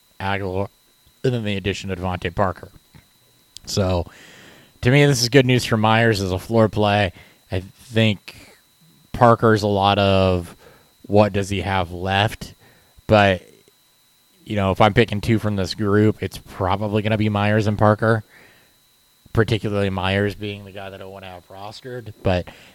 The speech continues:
they didn't go out and get anybody that really shakes this up. So it's lower volume, it's not sexy, but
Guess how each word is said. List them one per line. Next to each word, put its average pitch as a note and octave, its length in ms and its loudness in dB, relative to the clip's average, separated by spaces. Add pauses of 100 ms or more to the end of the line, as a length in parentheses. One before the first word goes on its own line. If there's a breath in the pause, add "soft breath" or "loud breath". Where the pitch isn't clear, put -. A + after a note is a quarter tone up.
they G#2+ 100 2
didn't A#2+ 200 4
go A#2 120 6
out G#2+ 160 4
and G2+ 80 -6
get G2 140 -2
anybody F#2 460 -2
that F2 300 -4 (240)
really G2+ 520 -2 (120)
shakes - 360 -2
this F#2 260 -8
up. E2+ 240 -4
So F#2 180 -6
it's F#2 120 -6
lower B2 260 8
volume, G#2+ 540 6 (340 soft breath)
it's - 120 -16
not F#2+ 180 -6
sexy, G#2 600 0 (380 soft breath)
but F#2 380 0